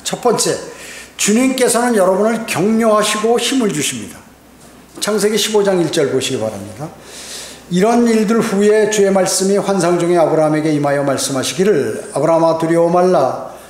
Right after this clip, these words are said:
나는 너의 방패요, 너의 지극히 큰 상이니라.'" 이렇게 말씀하셨죠? 방패가 뭡니까? 방패가? 방패.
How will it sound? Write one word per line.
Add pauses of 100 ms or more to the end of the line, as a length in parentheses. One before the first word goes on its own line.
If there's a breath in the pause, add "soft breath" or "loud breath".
(100)
나는
너의
방패요,
너의
지극히
큰
상이니라.'"
이렇게
말씀하셨죠? (2000)
방패가
뭡니까?
방패가? (440)
방패.